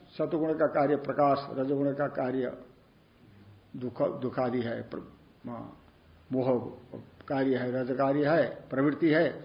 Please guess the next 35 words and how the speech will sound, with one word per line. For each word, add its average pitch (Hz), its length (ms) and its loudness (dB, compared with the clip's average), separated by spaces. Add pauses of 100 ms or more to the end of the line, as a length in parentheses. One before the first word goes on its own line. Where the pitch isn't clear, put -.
(140)
और 123 280 0
मोह, 135 180 -2 (340)
अज्ञान 147 300 2
का 147 140 2
कार्य 147 280 2
मोह 165 260 4
है, 113 120 0 (920)
यही - 120 -12
है। - 180 -16 (380)
तानि, 156 360 6 (300)
जो 170 100 0
उन 175 160 2 (100)
तीनों 165 320 8
को, 131 140 2 (280)
तीनों 139 220 0
कार्यों 123 340 0
को 175 160 2 (380)
सम्यक 208 440 2
दर्शी 175 320 2
न 214 120 -2
द्वेष्टि, - 540 -6
यथार्थ 214 440 6
जानने 151 300 6
वाला, 117 280 -4 (840)
उसके 208 240 2
दृष्टि 202 260 4
से 226 240 4
शरीर 196 260 6
में 220 120 -2
आए, 196 240 4
शरीर 165 280 2
में 185 140 -2
गए 185 180 0
समझता - 360 -10
है, - 160 -14